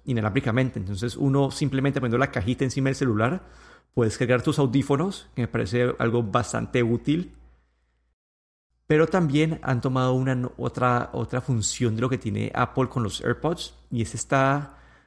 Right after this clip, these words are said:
detección de, de, de que el sistema operativo detecta cuando unos audífonos están cerca y los puedes conectar mucho más fácil a la, al dispositivo sin tener que entrar a los, a, a los,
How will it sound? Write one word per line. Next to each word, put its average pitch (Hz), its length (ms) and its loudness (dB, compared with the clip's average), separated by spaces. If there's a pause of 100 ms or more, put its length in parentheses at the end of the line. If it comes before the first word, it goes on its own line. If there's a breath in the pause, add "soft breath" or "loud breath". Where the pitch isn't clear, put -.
(140)
detección 127 920 0
de, 131 640 2
de, 123 480 0
de 127 140 -2
que 139 80 0
el 117 60 -2
sistema 127 340 0
operativo 139 560 2
detecta 151 760 0 (200)
cuando 123 340 0
unos 123 220 0
audífonos 131 400 0
están 107 240 -4
cerca 147 340 -2
y 143 60 0
los 123 140 -2
puedes 110 220 -4
conectar 113 380 -4
mucho 127 400 0
más 127 100 -2
fácil 131 260 0
a 127 120 0
la, 117 440 -2 (600 soft breath)
al 135 120 0
dispositivo 165 580 2
sin 165 120 0
tener 123 200 0
que 147 80 -2
entrar 135 240 2
a 135 40 4
los, 120 300 0
a, 127 60 -4
a 123 260 -4
los, 113 520 -2